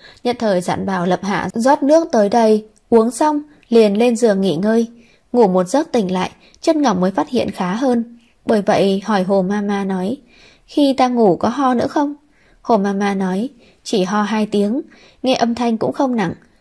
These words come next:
cũng là tốt hơn nhiều rồi." "Những ngày này ho cũng đỡ nhiều hơn." Chân Ngọc nói xong bảo Hồ Mama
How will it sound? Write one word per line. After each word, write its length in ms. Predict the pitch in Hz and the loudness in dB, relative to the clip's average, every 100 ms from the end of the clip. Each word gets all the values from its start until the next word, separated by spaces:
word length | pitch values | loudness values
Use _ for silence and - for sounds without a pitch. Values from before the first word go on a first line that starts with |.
| _ | _
cũng 380 | 196 185 254 330 - | 0 2 0 -4 -2
là 160 | 220 180 | -2 0
tốt 220 | 226 285 | 0 0
hơn 180 | 254 214 | 0 0
nhiều 180 | 202 | 0
rồi." 280 | 190 190 196 190 _ _ _ _ _ _ - | 0 -2 -2 -6 _ _ _ _ _ _ -4
"Những 240 | 226 269 | 0 2
ngày 160 | 294 233 | 2 2
này 440 | 190 190 180 - _ - | 0 2 2 0 _ -6
ho 240 | 240 226 | 0 2
cũng 200 | 220 170 | 0 0
đỡ 180 | - 302 | 2 2
nhiều 200 | 294 214 | 4 2
hơn." 240 | 190 254 277 - _ _ _ | 2 0 0 -6 _ _ _
Chân 180 | 277 233 | -2 0
Ngọc 220 | 190 196 | -2 -4
nói 180 | 180 190 | -6 -4
xong 380 | 247 220 214 202 | -4 -2 -2 0
bảo 160 | 185 | 0
Hồ 160 | 175 196 | 0 0
Mama 460 | 202 226 233 226 | 0 -2 0 -2